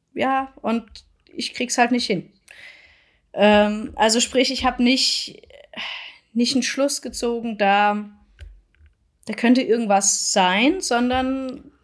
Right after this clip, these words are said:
naja, ich hab für mich halt abgespeichert, okay, offensichtlich bin ich komisch, kann man nichts machen, ja, gib dir halt so viel Mühe, wie du kannst. Also sprich, ich hab alle Energie da reingesteckt,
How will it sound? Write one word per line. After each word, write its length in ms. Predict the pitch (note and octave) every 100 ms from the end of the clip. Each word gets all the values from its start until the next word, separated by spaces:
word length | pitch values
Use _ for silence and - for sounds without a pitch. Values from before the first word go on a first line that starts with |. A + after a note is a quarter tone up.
| _ _ - - - -
naja, 340 | A#3 A3+ C4+
ich 100 | G#3
hab 80 | A3
für 140 | G#3 G3+
mich 200 | G3 -
halt 140 | A#3
abgespeichert, 880 | A#3 A#3 B3+ - A#3 A#3+ B3+ B3+ B3+
okay, 640 | G#3+ _ G3+ G3 B3+ D4+ _ _ _ _ _ - -
offensichtlich 960 | - - C3+ G#3 B3 A#3 A#3+ B3+ - _ _ _ _
bin 160 | G#3+
ich 160 | A3 -
komisch, 340 | - C4 C#4+
kann 160 | C#4+ A#3
man 120 | A3
nichts 200 | G#3+ -
machen, 880 | G3+ G#3+ C4 C4 C4 C4 - - - - _
ja, 360 | A3+ G#3+ A#3 G#3+ A#3 -
gib 160 | B3
dir 160 | C4 B3+
halt 200 | A#3 A#3
so 100 | A#3+
viel 200 | - C4
Mühe, 260 | B3 B3+
wie 60 | A#3+
du 100 | A#3
kannst. 400 | A#3+ F#3 - - _
Also 200 | G3 G#3
sprich, 340 | A3 - A#3+ -
ich 120 | B3
hab 120 | A#3
alle 260 | - B3 B3+
Energie 360 | A#3+ A3 A#3+
da 160 | B3 G3+
reingesteckt, 1040 | F#3+ F#3+ B3 C#4+ D4+ - C#4+ F4 - -